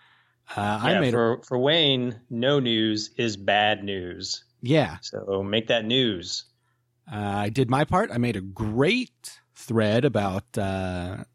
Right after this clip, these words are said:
Speaker 1: about pre-human hominids that is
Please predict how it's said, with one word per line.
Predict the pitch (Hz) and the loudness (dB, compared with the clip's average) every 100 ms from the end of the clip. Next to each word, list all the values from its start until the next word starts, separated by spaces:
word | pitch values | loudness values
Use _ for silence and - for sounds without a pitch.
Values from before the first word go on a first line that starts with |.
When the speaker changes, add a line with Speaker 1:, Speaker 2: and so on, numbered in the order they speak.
| _ | _
Speaker 1:
about | - 95 90 - | -4 -2 -2 -4
pre-human | - 165 190 160 170 147 120 | -4 0 0 2 2 2 2
hominids | 135 165 185 233 - | 4 4 2 0 -2
that | - 107 - - | -2 -2 -4 -8
is | 120 98 | -6 -6